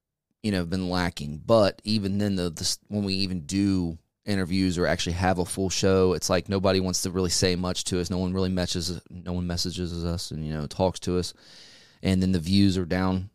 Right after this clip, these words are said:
you know, low. And, you know, we get, you know, hits here and there, you know, on Facebook, people, you know, like our comments or like our posts, stuff like that. But that's, that's here and there, and you'll get a few here and there on that. So,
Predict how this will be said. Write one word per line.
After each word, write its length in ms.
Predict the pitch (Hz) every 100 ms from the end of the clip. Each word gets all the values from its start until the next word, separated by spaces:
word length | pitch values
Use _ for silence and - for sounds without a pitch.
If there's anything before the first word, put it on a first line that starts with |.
| -
you 120 | 92
know, 200 | 85 82
low. 520 | 82 92 90 87 87 _ _ _ -
And, 300 | 90 87 85
you 60 |
know, 100 | 92
we 160 | 92 131
get, 260 | 135 120 -
you 100 | 110
know, 160 | 104 92
hits 280 | 104 95
here 160 | - 95
and 120 | 90
there, 360 | 90 92 90 -
you 120 | 90
know, 340 | 87 85 76 -
on 140 | 87
Facebook, 460 | - 95 98 - 87
people, 420 | 95 - 85 85
you 60 | 87
know, 180 | 85
like 260 | 76 85 87
our 120 | 87
comments 540 | - 92 80 82 80 -
or 80 |
like 220 | 85 85 87
our 100 | 85
posts, 360 | - 87 82
stuff 180 | - -
like 160 | 80 -
that. 280 | 87 80 -
But 120 | -
that's, 520 | 92 95 - - - _ _ - _ _ _ _ _ _ _ _ _ _ - _ -
that's 140 | 107
here 180 | 107 104
and 120 | 98
there, 140 | 90 87
and 100 | 92
you'll 100 | 90
get 140 | 90
a 40 | 87
few 240 | - 90
here 180 | 85 85
and 100 | 85
there 120 | 82
on 100 | 82
that. 260 | 78 78 -
So, 220 | 78